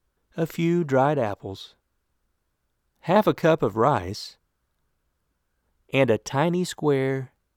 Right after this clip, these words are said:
of bacon. "Children, eat slowly," she warned. "There is plenty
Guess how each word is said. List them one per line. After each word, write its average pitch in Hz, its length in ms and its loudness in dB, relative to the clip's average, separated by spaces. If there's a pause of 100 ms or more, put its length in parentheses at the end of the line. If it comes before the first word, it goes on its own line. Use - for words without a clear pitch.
(180)
of 131 160 -8
bacon. 107 340 -4 (2000)
"Children, 135 500 -2 (100)
eat 107 300 -16
slowly," 143 640 -4 (500)
she - 200 -10
warned. 85 420 -10 (1300)
"There 123 120 -6
is 147 140 -8
plenty 110 600 -8